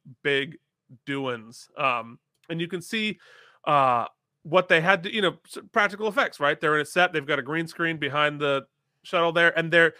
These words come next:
they don't have the shuttle on a gimbal. They're tilting the camera back and forth.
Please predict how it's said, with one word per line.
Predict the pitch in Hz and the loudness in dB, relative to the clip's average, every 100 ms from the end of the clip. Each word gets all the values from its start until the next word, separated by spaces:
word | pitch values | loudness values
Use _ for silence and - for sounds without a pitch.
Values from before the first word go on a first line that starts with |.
| _ _ _ 156 | _ _ _ 2
they | 208 | 4
don't | 233 311 240 | 4 2 2
have | 220 214 175 | 2 2 2
the | 190 | -4
shuttle | - 196 180 156 | -2 0 2 0
on | 147 | -2
a | |
gimbal. | 131 139 127 131 127 _ - | -4 -6 -4 -6 -8 _ -8
They're | 180 202 | -4 -2
tilting | - 240 151 | -2 -2 -4
the | 143 | -6
camera | 180 151 117 | -2 -2 -4
back | 127 131 127 | -4 -6 -6
and | 113 | -10
forth. | 135 117 | -6 -6